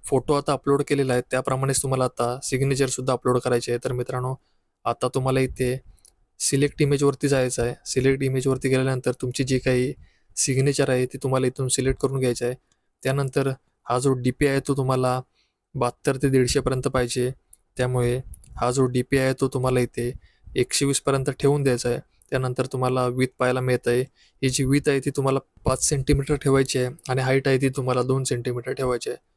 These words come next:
त्यानंतर तुम्हाला इथे केबी पाहायला मिळत आहे, तर मित्रांनो केबी तुम्हाला ऐंशी के पर्यंत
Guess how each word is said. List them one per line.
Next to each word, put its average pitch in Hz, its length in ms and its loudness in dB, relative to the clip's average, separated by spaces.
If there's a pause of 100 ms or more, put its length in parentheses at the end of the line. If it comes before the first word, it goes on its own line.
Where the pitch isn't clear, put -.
(400)
त्यानंतर 143 460 2
तुम्हाला 143 260 0
इथे 135 400 -2 (720)
केबी 139 260 2
पाहायला 139 280 0
मिळत 135 240 0
आहे, 127 80 0
तर 127 140 -6
मित्रांनो 131 460 -6
केबी 131 240 0
तुम्हाला 131 400 -2 (240)
ऐंशी 127 260 -4
के 131 140 -4
पर्यंत 131 520 -2